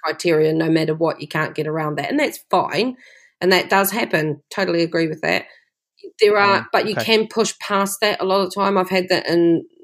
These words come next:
Speaker 1: big pitch situations and small ones before, and been able to talk my way around that by saying, "Well, actually, if you step back and look at it this other way, it might be quite good to have a fresh set of eyes.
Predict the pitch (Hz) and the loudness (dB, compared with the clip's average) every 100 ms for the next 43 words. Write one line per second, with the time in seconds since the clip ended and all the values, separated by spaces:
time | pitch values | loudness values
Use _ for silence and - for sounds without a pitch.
0 | - _ _ - 180 180 - 185 - - | -20 _ _ -2 -2 0 -2 0 0 -4
1 | - - 165 170 180 170 170 - 180 170 | -4 -2 0 0 0 0 0 0 -2 0
2 | 175 175 165 170 165 - 165 180 185 190 | 0 2 2 0 -2 -6 -4 2 2 2
3 | - _ _ _ 160 170 170 190 185 180 | -6 _ _ _ -2 0 2 2 4 4
4 | 185 185 - 185 160 185 185 185 185 - | 2 -4 -4 -2 0 2 2 4 2 0
5 | 170 185 190 190 180 170 165 165 170 165 | 0 2 2 2 0 0 0 0 -4 -2
6 | 170 170 180 180 175 185 175 175 165 - | -2 0 0 -2 -2 -2 -2 -4 -4 0
7 | 196 190 180 180 180 185 175 160 165 - | 0 -2 -4 -4 -6 -4 -6 -6 -8 -4
8 | 208 196 165 117 156 190 - _ _ _ | -2 -2 -2 -4 -4 -4 -8 _ _ _
9 | _ - 127 214 226 196 202 208 - 254 | _ -2 0 2 2 0 0 -2 2 0
10 | 247 196 170 165 - 170 - 180 175 175 | 2 0 0 -2 0 -2 -2 -4 -2 2
11 | 175 170 170 165 | 2 4 2 0